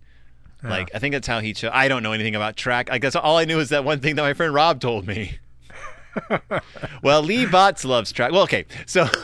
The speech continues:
Speaker 2: <laughs> Lee and Barry find this dog, and they decide to split custody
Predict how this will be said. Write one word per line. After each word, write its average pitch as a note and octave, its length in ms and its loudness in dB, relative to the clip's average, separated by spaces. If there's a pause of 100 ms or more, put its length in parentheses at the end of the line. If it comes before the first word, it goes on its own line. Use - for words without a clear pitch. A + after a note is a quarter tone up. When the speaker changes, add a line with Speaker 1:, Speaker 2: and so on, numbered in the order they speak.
(120)
Speaker 2:
<laughs> F3 280 -10
Lee A3+ 280 2
and C#4 100 0
Barry D#3+ 260 6
find C#3 280 2
this C#3 180 0
dog, A2 380 2 (380)
and B2 260 0
they A#2+ 60 0
decide E3+ 300 2
to F3+ 40 -4
split C#3+ 300 -2
custody F#2+ 600 -6